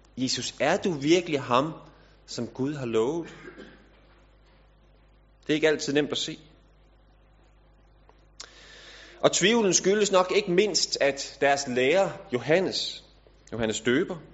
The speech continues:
var blevet smidt i fængsel. Ene og alene, fordi han havde gjort det, han var kaldet til af Gud. Han havde prædiket omvendelse, sådan som han var udvalgt til at gøre. Og hvis man prædiker omvendelse,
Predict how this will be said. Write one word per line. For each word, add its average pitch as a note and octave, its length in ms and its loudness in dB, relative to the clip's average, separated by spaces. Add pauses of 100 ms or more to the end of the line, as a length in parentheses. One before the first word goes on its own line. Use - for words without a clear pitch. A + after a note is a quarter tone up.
var B2 160 2
blevet B2 140 2
smidt C3+ 200 0
i A2+ 40 0
fængsel. D3+ 480 2 (720)
Ene A#3 360 6
og C#3+ 180 2
alene, F#3 480 2 (240)
fordi E3 280 -2
han E3 120 2
havde C#3+ 120 2
gjort E3 300 4
det, C#3+ 80 0
han C3+ 120 -2
var A#2 80 0
kaldet C3+ 380 2
til B2 280 -2
af C#3 100 -4
Gud. G#3+ 180 -4 (600)
Han F3+ 120 6
havde D#3+ 160 8
prædiket A#2+ 340 4
omvendelse, D#3 680 4 (200)
sådan C#3+ 340 0
som C#3 180 -2
han C3+ 120 -2
var C#3 260 -4
udvalgt A3 400 0
til - 140 -6
at D#2+ 120 -8
gøre. A2 260 -10 (1160)
Og C#3 100 8
hvis D3 140 4
man C#3 120 4
prædiker C3+ 360 6
omvendelse, C3+ 760 2